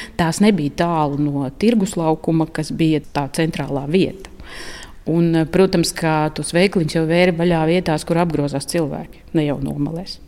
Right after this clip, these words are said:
Un, ā, Alunāna veikaliņš ir bijis arī viens no tiem, kas ir visilgāk pastāvējis.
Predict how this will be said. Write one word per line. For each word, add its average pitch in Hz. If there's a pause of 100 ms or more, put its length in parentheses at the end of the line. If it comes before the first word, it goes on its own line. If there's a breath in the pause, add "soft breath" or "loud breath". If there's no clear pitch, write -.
(200)
Un, 170
ā, 170
Alunāna 190
veikaliņš 196
ir 190
bijis 226
arī 185
viens 190
no 185
tiem, 196
kas 202
ir 185
visilgāk 190
pastāvējis. -